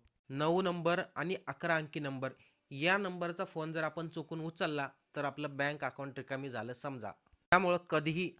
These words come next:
अनोळखी व्यक्तीचा फोन आला, जो नंबर आपल्या मोबाईलमध्ये सेव्ह नाही, तो फोन उचलण्या अगोदर तो नंबर किती अंकी आहे, याच्याकडे लक्ष द्या. आपल्या महाराष्ट्रामधील फोन नंबर फक्त दहा अंकी असतात,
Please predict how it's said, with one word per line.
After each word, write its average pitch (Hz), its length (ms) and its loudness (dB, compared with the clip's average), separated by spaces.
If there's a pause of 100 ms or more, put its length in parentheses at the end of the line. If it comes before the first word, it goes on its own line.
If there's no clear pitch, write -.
(260)
अनोळखी 165 480 0
व्यक्तीचा 156 400 -4
फोन 143 300 0
आला, 131 200 2 (140)
जो 143 220 -2
नंबर 151 300 -2
आपल्या 151 260 -2
मोबाईलमध्ये 151 540 -4
सेव्ह 156 320 0
नाही, 123 140 -2 (500)
तो 185 140 8
फोन 165 360 0
उचलण्या 165 500 0
अगोदर 143 340 -2 (320)
तो 185 80 2
नंबर 165 340 -2 (180)
किती 175 240 2
अंकी 156 380 0
आहे, 135 160 0 (380)
याच्याकडे 156 520 0
लक्ष 143 200 0
द्या. 127 200 -4
आपल्या - 480 -2
महाराष्ट्रामधील 156 800 0
फोन 147 260 -4
नंबर 156 300 -2
फक्त - 320 -8
दहा 147 360 0
अंकी 139 240 -2
असतात, 113 300 -4